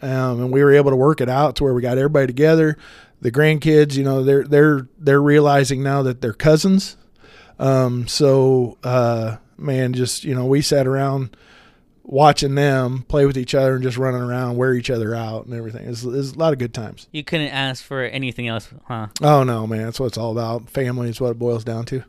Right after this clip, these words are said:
Speaker 2: Yeah, and it's pretty cool that your sons are taking, uh, following after your footsteps, basically.
Speaker 1: Yeah, they, uh, they had some, uh, family on the other side of the, on their mom's side. Um, their grandmother was a dispatcher for Warsaw for quite a while.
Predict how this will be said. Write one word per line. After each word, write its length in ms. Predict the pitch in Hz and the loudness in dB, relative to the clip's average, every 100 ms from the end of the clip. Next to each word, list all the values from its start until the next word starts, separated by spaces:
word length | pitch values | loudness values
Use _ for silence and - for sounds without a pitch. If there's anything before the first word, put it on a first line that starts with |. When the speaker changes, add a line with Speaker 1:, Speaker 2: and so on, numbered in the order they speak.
| - | -8
Speaker 2:
Yeah, 120 | 147 | -6
and 100 | 160 | -4
it's 80 | 151 | -4
pretty 160 | 165 | -6
cool 160 | 151 151 | -4 -4
that 140 | 139 | -4
your 120 | 127 135 | -4 -6
sons 220 | 147 127 | -6 -8
are 60 | |
taking, 500 | 120 139 131 120 117 - | -8 -8 -8 -12 -12 -10
uh, 180 | 127 113 | -10 -6
following 400 | 139 131 123 - _ | -8 -8 -10 -14 _
after 180 | 139 123 | -10 -10
your 80 | 117 | -8
footsteps, 380 | - - 101 - | -8 -6 -10 -8
basically. 460 | 117 113 110 107 - _ - | -8 -8 -8 -10 -12 _ 0
Speaker 1:
Yeah, 400 | 214 262 262 233 | 6 6 6 2
they, 260 | 240 269 | 2 2
uh, 480 | 285 196 160 147 139 131 | 4 6 6 4 0 -2
they 140 | 202 | 2
had 160 | 240 220 | 2 2
some, 260 | - 185 170 | 0 0 2
uh, 440 | 156 143 131 117 - _ _ _ | 2 0 -2 -6 -12 _ _ _
family 420 | - 170 165 165 | 0 4 4 4
on 160 | 147 | 2
the 120 | 147 147 | 4 4
other 180 | 151 | 4
side 400 | 131 165 151 151 | 2 2 4 2
of 160 | 139 135 | -2 -4
the, 80 | 139 | -2
on 160 | 143 | 0
their 100 | 139 | 0
mom's 320 | 127 139 143 - | -2 -4 -4 -4
side. 480 | 160 143 143 131 | -4 -2 -6 -8
Um, 600 | - 139 131 127 123 131 - | -6 -6 -6 -8 -10 -10 -2
their 140 | 147 | 0
grandmother 480 | 135 139 143 143 139 | 2 -2 0 0 0
was 160 | 123 123 | -2 -4
a 40 | |
dispatcher 540 | 127 127 135 120 127 113 | -6 -6 -6 -6 -8 -6
for 100 | 123 | -4
Warsaw 440 | 123 123 135 131 | -4 -4 -4 -6
for 380 | - 123 120 123 _ _ | -6 -8 -8 -10 _ _
quite 240 | - 135 123 | -6 -2 -2
a 40 | |
while. 460 | 120 123 127 127 | -2 -4 -6 -8